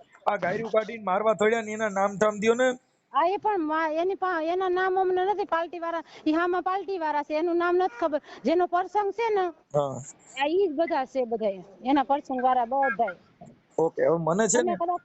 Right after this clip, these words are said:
Speaker 1: તમે
Speaker 2: હા.
Speaker 1: તમારો ફોટો મોકલો, તમારી દીકરી ઉપર જે ચાની કીટલી ઢોરી એનો ફોટો મોકલો.
Speaker 2: હવે ફોટો તો હવે જોઉં, હવે ઉભા રહો એક મિનિટ. શેમાં, WhatsApp-માં નાખો ને?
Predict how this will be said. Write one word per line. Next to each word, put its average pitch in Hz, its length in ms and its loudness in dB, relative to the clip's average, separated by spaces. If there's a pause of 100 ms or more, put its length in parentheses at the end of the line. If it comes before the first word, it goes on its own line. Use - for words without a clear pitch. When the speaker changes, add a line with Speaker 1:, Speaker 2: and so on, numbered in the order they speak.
(180)
Speaker 1:
તમે 277 160 2
Speaker 2:
હા. 330 120 -2
Speaker 1:
તમારો 220 280 2
ફોટો 220 280 0
મોકલો, 220 320 0
તમારી 208 300 0
દીકરી 214 280 -4
ઉપર 208 180 2
જે 196 120 4
ચાની 208 300 -4
કીટલી 202 340 -2
ઢોરી 196 280 4
એનો 208 180 2
ફોટો 190 220 0
મોકલો. 160 380 -2 (1000)
Speaker 2:
હવે 220 300 0 (1160)
ફોટો 277 220 2
તો 269 220 4
હવે 269 160 4 (1800)
જોઉં, 330 260 4
હવે 269 260 0
ઉભા 254 260 -2
રહો 240 200 -2 (260)
એક 240 200 -2
મિનિટ. 214 360 0 (1200)
શેમાં, 339 340 4
WhatsApp-માં 359 460 0
નાખો 415 300 2
ને? 294 120 -2